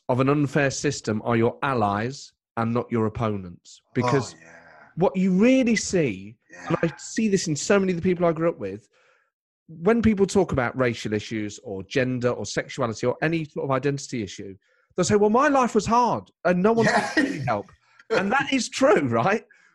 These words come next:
Speaker 1: But it
Speaker 2: Yeah.
Speaker 1: doesn't, it, but then you should see these people as, as your allies. So why have we failed to,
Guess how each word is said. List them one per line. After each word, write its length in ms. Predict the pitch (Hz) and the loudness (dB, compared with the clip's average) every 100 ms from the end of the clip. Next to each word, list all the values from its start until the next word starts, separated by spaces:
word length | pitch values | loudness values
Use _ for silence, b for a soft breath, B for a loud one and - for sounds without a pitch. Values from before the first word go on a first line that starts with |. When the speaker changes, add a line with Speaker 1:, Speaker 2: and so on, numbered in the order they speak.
| - | -2
Speaker 1:
But 80 | 220 | 2
it 40 | |
Speaker 2:
Yeah. 280 | 277 196 - | 2 0 -2
Speaker 1:
doesn't, 260 | 285 277 - - | -4 -6 -12 -8
it, 120 | 185 170 _ | -8 -10 _
but 140 | 226 233 | 0 2
then 140 | 240 | 2
you 140 | 233 269 | 2 0
should 200 | 254 202 | -2 -4
see 180 | 285 | -2
these 200 | 277 247 | -2 -4
people 240 | 226 247 233 | -4 -4 -4
as, 160 | 208 214 | -6 -4
as 240 | 220 196 | -2 2
your 180 | 220 190 | 2 2
allies. 320 | 202 185 139 | 2 0 -2
So 120 | - 185 | -2 -2
why 300 | 165 247 277 | 2 2 2
have 140 | 233 | -2
we 100 | 247 | -4
failed 720 | - 254 240 202 98 101 127 _ _ _ _ _ | -4 -2 0 0 -4 -12 -20 _ _ _ _ _
to, 120 | - | -8